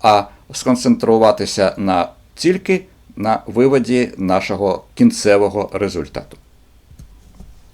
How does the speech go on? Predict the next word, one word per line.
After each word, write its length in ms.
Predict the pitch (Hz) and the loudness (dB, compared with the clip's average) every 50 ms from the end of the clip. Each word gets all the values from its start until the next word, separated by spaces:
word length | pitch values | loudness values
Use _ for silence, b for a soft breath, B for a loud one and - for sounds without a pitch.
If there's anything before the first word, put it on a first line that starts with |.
| _ _ _ _ _ _ _ _ _ _ _ _ _ _ _ _ - _ _ _ _ b b b b b b b b b b b b b b b b b b b - _ _ - | _ _ _ _ _ _ _ _ _ _ _ _ _ _ _ _ -20 _ _ _ _ b b b b b b b b b b b b b b b b b b b -20 _ _ -4
Використаємо 1000 | - 165 208 214 214 202 185 170 - - - 165 156 151 147 151 147 143 139 135 | 2 4 4 6 6 6 4 4 4 2 4 4 6 6 6 6 6 6 6 4